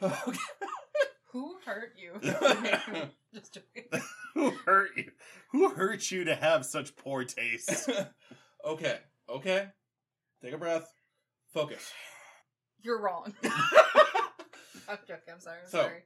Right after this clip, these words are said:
Speaker 1: anyway, with that being said, what else can we talk about this? We found, we talked about a good chunk of this.
Speaker 3: Yeah, we really can't delve too much more into this.
Speaker 1: Okay.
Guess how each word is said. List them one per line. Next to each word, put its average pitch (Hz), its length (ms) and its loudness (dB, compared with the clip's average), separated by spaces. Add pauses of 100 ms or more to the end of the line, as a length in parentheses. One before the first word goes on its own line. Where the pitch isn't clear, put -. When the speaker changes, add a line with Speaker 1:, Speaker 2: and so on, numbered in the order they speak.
Speaker 1:
anyway, 151 360 -2 (420)
with 185 220 -6
that 185 240 0
being 131 200 -10
said, - 280 -18 (300)
what - 100 -14
else 285 80 -14
can 196 100 -14
we 131 40 -18
talk 214 180 -10
about 107 200 -12
this? 101 140 -20
We 165 60 -12
found, 247 320 -10
we 139 60 -20
talked 240 200 -12
about 151 100 -10
a 117 60 -14
good 131 140 -18
chunk 120 180 -14
of 90 60 -20
this. - 280 -20 (480)
Speaker 3:
Yeah, 131 380 0
we 139 160 -8
really 185 320 -10
can't 127 400 -6
delve 123 500 -4 (480)
too 277 340 -16
much 131 360 -4
more 107 320 -12
into 110 320 -12
this. 90 380 -12
Speaker 1:
Okay. 185 340 -2